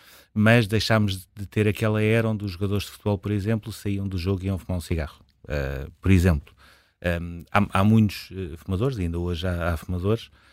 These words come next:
Eh, há um exemplo, eh, eh, nós muitas vezes temos, eh, quase essa ligação direta de se fuma,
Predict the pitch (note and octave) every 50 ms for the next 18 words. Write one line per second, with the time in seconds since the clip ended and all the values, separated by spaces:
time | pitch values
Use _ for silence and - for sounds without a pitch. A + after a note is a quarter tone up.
0 | _ _ _ _ - G2+ G2 G2 F#2+ F#2+ F#2 F#2 F2+ D#2+ - _ - G#2 G2+ G#2+
1 | A2 A2 A2 A2 A2 A2 A2 G2 F2+ A2 A#2 A2+ A2 F#2+ - - F2+ E2+ E2 E2
2 | _ - F#2 F#2 F#2 F2+ F2+ F2+ F2 F2+ _ _ _ _ _ _ _ _ - C2+
3 | - - G2 G2 G2 G2 F2+ G#2 G2 A2 G2+ G2 A2+ G#2 - - A#2 A2 G#2+ F#2+
4 | - - - - - G#2 G2+ G#2 G#2 G#2 G#2 G#2 G#2+ G#2 G#2+ G2 F2+ _ _ _
5 | - G2 F#2+ F#2+ F#2 G2+ F#2+ - - - G2 F#2+ G2 G2 G2 F#2+ G2+ F2+ - G2+
6 | G2+ F#2 F#2+ G2 G2+ G2 - - F#2+ F#2 G2 F#2+ - - - F#2 - - - G#2+
7 | G#2+ G#2 G2+ F#2+ F#2 F2+